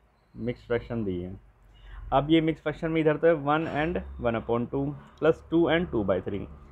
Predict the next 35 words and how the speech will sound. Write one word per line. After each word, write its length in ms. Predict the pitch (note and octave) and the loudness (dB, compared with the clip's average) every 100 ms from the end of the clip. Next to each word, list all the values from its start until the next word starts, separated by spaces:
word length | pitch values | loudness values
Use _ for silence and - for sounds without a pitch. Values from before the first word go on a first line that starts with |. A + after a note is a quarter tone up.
| - - | -8 -4
तो 80 | |
जब 220 | C#3 D3+ D3 | 4 4 6
भी 100 | G#3+ | 2
mixed 260 | F#3 F3+ - | 2 0 -2
fraction 360 | C#3+ - D#3 | -2 -2 -2
दी 100 | C#3+ | 0
होती 200 | B2 A#2 | 0 0
है, 40 | D#3 | -2
सबसे 240 | C#3+ - | -2 -2
पहले 240 | D#3 C#3+ D3 | 0 2 0
इसको 220 | D3 C#3 | -2 -6
हम 260 | D3+ E3+ F3+ - - _ - | -4 -4 -8 -16 -20 _ -4
simple 300 | C#3 C#3+ C#3 | 0 2 2
में 140 | C#3 | 0
convert 300 | C3+ A#2+ G2 | 0 0 0
करेंगे, 420 | - F2+ F2+ F2+ F#2+ - - - - | -2 -8 -8 -8 -12 -16 -20 -20 -16
ठीक 120 | C3+ | -6
है 60 | E3 | -2
ना, 140 | G#3+ A3+ - - | -2 -6 -16 -6
multiply 480 | A#2 A#2 A2+ G2+ F#2+ | -2 -2 -2 -2 -2
करके। 300 | F2 F2+ F#2 - _ _ _ _ - | -4 -8 -12 -16 _ _ _ _ 0
तो 220 | F3+ F#3 - C3 | 2 2 -4 -8
जो 180 | C#3+ D#3+ | 0 0
सामने 360 | - D3+ E3 E3+ | 2 2 4 2
लिखा 200 | E3 D#3+ | 4 4
रहता 320 | C3 A2+ A#2+ | 4 4 2
है, 280 | A#2 A2 E3 F#3+ _ _ _ _ _ - | 2 0 -2 -6 _ _ _ _ _ -20
ये 60 | - | -6
सामने 340 | C#3+ C#3 D3+ | -2 0 2
वन 160 | C#3 C3+ | 2 2
लिखा 260 | A#2 G#2+ | 2 2
है 180 | G2 G2+ | 2 2
यहाँ 160 | G2+ G2+ | 0 -6
पर, 160 | G2+ | -10
ये, 180 | G2+ G2 | -10 -10